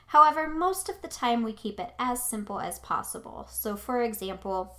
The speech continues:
let's be butterflies and fly around the room and practice our chassés. Kids this young will get easily frustrated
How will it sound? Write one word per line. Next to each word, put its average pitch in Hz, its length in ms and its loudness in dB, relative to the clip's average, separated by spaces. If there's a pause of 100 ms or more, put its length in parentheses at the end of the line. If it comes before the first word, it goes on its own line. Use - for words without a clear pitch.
(120)
let's 349 240 4
be 262 160 -6
butterflies 190 840 -6
and 202 120 -4
fly 190 280 -4
around 190 320 -6
the 196 60 -10
room 196 520 -6
and 254 160 -4
practice 175 460 -8
our 190 80 -8
chassés. - 800 -10 (1160)
Kids 370 320 0
this 269 320 -4
young 208 460 2
will 226 260 0
get 202 380 -4
easily 247 420 -4
frustrated 262 880 -6